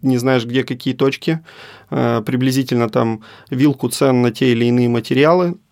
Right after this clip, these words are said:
то есть, ну, в этом была прям сложность и боль поиска более выгодных предложений на рынке,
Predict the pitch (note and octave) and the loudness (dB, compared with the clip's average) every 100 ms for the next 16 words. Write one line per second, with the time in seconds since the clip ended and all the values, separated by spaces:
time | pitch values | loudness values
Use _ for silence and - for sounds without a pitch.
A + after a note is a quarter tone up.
0 | _ C3 A#2+ - C3 G#2+ C3 C#3+ C#3 B2+ | _ -6 -6 -4 -2 0 0 0 0 2
1 | B2+ C3 B2 B2 A#2+ A2+ A#2 - - C3 | 2 2 0 0 -2 -4 -8 -12 -8 2
2 | C#3 E3 D#3 - C3 A2+ A#2 C#3+ - C#3 | 4 4 2 0 -2 2 2 2 -2 0
3 | D3 D#3 - E3 F3 - - - - - | 0 0 -2 -2 -2 -10 -20 -20 -14 -8
4 | - C3 A#2+ C#3 C3+ A2+ C3 C#3 B2 B2 | -6 -4 2 4 4 4 2 2 0 -2
5 | B2+ A#2 A2+ A#2+ A#2+ A2+ A2 C3 D3+ - | -4 -2 0 0 0 0 0 -2 -4 -6
6 | A#2+ | -8